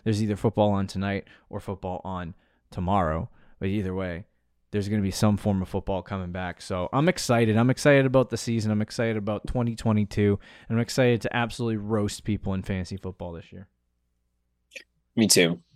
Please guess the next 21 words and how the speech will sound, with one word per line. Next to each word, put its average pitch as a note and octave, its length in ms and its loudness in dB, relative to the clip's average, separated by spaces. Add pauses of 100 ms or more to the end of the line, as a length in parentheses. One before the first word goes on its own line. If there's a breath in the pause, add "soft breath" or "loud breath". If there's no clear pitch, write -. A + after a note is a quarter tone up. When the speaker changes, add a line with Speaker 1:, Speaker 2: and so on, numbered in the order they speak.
(460)
Speaker 1:
And G#3 160 8
Speaker 2:
I'm, - 0 -
I'm G#3+ 80 8
Speaker 1:
I E3+ 80 10
Speaker 2:
ready F#3 100 10
Speaker 1:
actually F3+ 240 8
Speaker 2:
for E3+ 120 6
it. F3 40 6
Speaker 1:
feel D#3 320 8
the C#3 180 0
least C#3 360 2
confident C3 500 2
this A#2+ 240 0
year G#2+ 240 0
out A#2 140 0
of A#2+ 100 -4 (100)
any C#3 280 0
year B2 320 4
in G#2+ 60 -2
fantasy A#2 400 -4
football. G2 520 -8